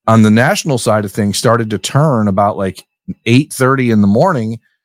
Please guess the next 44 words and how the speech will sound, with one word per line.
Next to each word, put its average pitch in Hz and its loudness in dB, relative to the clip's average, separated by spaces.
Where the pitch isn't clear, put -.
And 113 -2
people 139 0
that 120 0
I 151 2
was 170 -4
talking 143 -4
to 139 -2
in 127 -2
Columbus 151 -2
were 127 -2
like, 107 -4
"We 147 0
haven't 156 -2
heard 131 0
anything 131 -6
to 123 -6
indicate 117 -4
that 104 -14
this 110 -8
is 95 -8
going 98 -2
south." 80 -6
Then 120 0
about 120 0
an 117 -4
hour 120 -2
and 120 -4
a 123 -2
half 123 -2
later, 190 0
it 143 0
was 127 -2
like, 120 -4
"Okay, 120 -4
things 143 -4
are 127 0
actually 127 -4
starting 123 -2
to 107 -8
feel 120 -2
a 117 -2
little 113 -6
tense. 135 -4
Uh, 92 -8